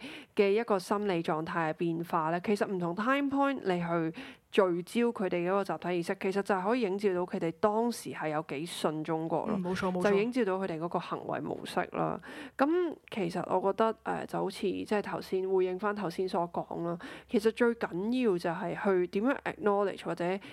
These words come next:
Speaker 1: unleash 到自己嗰種潛力，或者我哋身為香港人嘅嗰種，究竟其實我哋潛力有幾大呢？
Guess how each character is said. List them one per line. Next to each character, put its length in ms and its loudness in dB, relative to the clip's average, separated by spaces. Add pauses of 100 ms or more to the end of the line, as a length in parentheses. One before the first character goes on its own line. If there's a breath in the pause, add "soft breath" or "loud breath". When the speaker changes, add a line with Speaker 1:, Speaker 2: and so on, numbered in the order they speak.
(540 loud breath)
Speaker 1:
unleash 600 0
到 220 4
自 140 -8
己 160 4
嗰 180 2
種 160 0
潛 500 -2
力， 60 -4
或 120 0
者 120 2
我 80 4
哋 40 -2
身 140 0
為 120 0
香 240 2
港 180 0
人 100 -2
嘅 60 -4
嗰 100 2
種， 220 2 (320 loud breath)
究 100 4
竟 160 0
其 120 2
實 120 -6
我 80 0
哋 160 0
潛 260 -4
力 100 -4
有 100 -4
幾 160 -4
大 140 -2 (200)
呢？ 60 -10